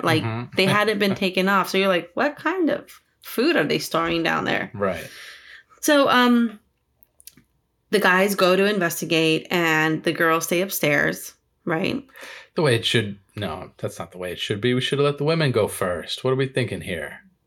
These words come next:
Speaker 1: Yeah. What did you say in the, in, in the episode about that we went on this huge tangent
Speaker 2: <laughs>
Speaker 1: about, um,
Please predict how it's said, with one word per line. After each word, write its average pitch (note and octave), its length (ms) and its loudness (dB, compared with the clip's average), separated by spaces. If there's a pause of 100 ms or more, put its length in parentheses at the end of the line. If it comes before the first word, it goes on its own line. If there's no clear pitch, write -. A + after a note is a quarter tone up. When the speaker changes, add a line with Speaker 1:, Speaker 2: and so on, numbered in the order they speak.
(500)
Speaker 1:
Yeah. A3+ 420 2
What A3 180 0
did C4+ 120 2
you C4+ 80 4
say B3+ 280 2
in B3+ 100 2
the, - 240 0
in, G3 340 0
in G3 200 0
the F#3+ 160 2
episode G3+ 460 0
about F#3 460 0 (380)
that F#3 120 4
we F#3 320 0
went F#3+ 440 0
on F#3 200 2
this F3 300 -2
huge B3 460 0
tangent G#3+ 580 0
Speaker 2:
<laughs> G#3+ 40 -4
Speaker 1:
about, F3+ 600 2
um, E3+ 560 2